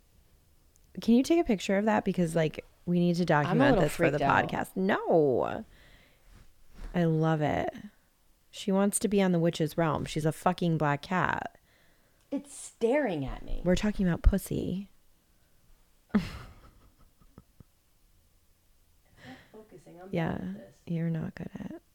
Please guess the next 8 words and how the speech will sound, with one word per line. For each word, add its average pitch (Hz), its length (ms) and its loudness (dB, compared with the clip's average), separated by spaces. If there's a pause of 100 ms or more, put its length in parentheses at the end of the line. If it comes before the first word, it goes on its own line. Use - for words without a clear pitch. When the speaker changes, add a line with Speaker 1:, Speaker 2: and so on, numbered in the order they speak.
Speaker 1:
things. 185 240 -12 (180)
Speaker 2:
I've - 60 -20 (240)
never 185 340 -20
been 185 80 -20 (200)
good - 1000 -20 (180)
at 165 40 2
Speaker 1:
Okay. 151 260 0 (960)
Speaker 2:
Oh 208 200 -16